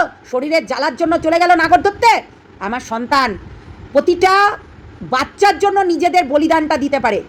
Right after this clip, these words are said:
তাহলে কেন হচ্ছে দিবে না? হ্যাঁ, নিজেদের শখ আহ্লাদের বলিদান দেয় বাচ্চার জন্য,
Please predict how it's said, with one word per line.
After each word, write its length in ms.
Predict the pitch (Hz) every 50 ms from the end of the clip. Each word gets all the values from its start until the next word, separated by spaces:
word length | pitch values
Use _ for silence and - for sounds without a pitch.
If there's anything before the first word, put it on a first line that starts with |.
| - - -
তাহলে 200 | 233 254 302 320
কেন 380 | 320 - - - 277 311 330 381
হচ্ছে 520 | 403 415 381 359 349 - 349 349 330 311 320 - - - - 208
দিবে 200 | 294 269 294 247
না? 160 | 208 170 - - - - - -
হ্যাঁ, 200 | - 214 277 349 - - - - - - - - - - 220
নিজেদের 560 | 247 311 277 359 381 381 381 392 403 403 415 392 - - - - -
শখ 280 | - - 277 320 - - -
আহ্লাদের 420 | 277 311 320 339 349 349 359 359
বলিদান 420 | 262 294 320 330 330 349 349 339 339
দেয় 200 | 359 359 349 294
বাচ্চার 440 | 240 254 262 - - 330 330 262
জন্য, 300 | 220 302 277 262 226 185